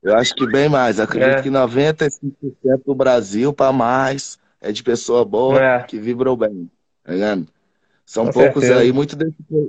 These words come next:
Speaker 1: desse comando, esse comando vem até de fora. O Brasil tem muito sujo
Speaker 2: É.
Speaker 1: mesmo, muito mesmo,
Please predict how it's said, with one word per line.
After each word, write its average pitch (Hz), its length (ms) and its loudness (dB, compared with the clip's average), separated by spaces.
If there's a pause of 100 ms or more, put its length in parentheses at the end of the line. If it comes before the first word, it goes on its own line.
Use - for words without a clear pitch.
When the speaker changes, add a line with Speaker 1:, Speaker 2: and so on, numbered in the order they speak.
Speaker 1:
desse 143 240 -8
comando, 143 680 0
esse 131 180 -4
comando 135 420 -2
vem 147 220 -4
até 143 200 -4
de 135 120 -6
fora. 104 520 -4 (220)
O - 40 -20
Brasil 120 380 -2
tem 139 160 2
muito 135 520 -4
sujo 139 200 0
Speaker 2:
É. 135 160 4
Speaker 1:
mesmo, 123 400 0 (460)
muito 120 380 -4
mesmo, 143 600 -2